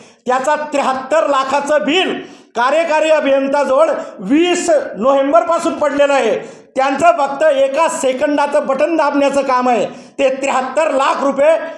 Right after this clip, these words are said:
कशासाठी कार्यकारी अभियंत्याने थांबून ठेवलेले आहे, हे मंत्री महोदयांनी त्यांना विचारलं पाहिजे.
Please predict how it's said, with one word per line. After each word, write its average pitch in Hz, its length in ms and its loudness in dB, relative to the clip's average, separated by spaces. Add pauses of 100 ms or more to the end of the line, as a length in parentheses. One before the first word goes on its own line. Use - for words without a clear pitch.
(200)
कशासाठी 339 840 0
कार्यकारी 285 500 0
अभियंत्याने 262 560 0 (340)
थांबून 320 380 -2
ठेवलेले 269 360 2
आहे, 254 260 2 (520)
हे 254 100 2
मंत्री 262 320 -2
महोदयांनी 302 460 2
त्यांना 294 260 0
विचारलं 359 400 2
पाहिजे. 339 320 2